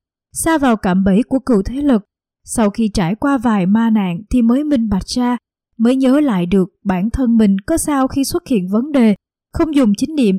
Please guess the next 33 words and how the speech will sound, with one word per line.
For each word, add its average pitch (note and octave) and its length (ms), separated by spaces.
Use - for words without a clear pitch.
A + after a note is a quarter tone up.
thanh A#3 220
trừ G#3 200
những F#3 300
can A3+ 200
nhiễu F#3 200
này. A3+ 300
Một A3 240
lần G#3+ 300
tôi B3+ 100
phát D#4+ 220
sinh A3 220
mâu G#3 140
thuẫn F#3+ 200
với D#4 100
đồng A3+ 240
tu B3+ 140
trong B3+ 200
nhóm, B3 360
tôi C#4+ 120
cảm G3+ 220
thấy C#4 140
cách - 240
làm G#3 300
của - 100
mình A3 300
là E3+ 100
đúng, G#3 280
nhưng A#3 220
tôi A3+ 140
cũng G#3+ 220
biết C4+ 160
nếu D4+ 180
như C4+ 180